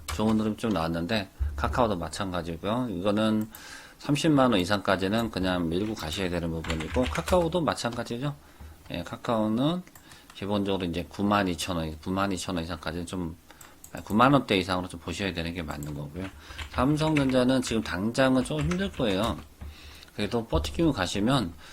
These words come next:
차후 제가 말씀드린 이제 칠만 천 원에서 칠만 오천 원, 칠만 오천 원까지는 좀 보시는 게 맞습니다. 이제. 예.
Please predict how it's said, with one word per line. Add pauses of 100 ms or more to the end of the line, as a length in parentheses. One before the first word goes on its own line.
(280)
차후
제가
말씀드린
이제
칠만
천
원에서
칠만
오천
원,
칠만
오천
원까지는
좀
보시는
게
맞습니다.
이제. (680)
예.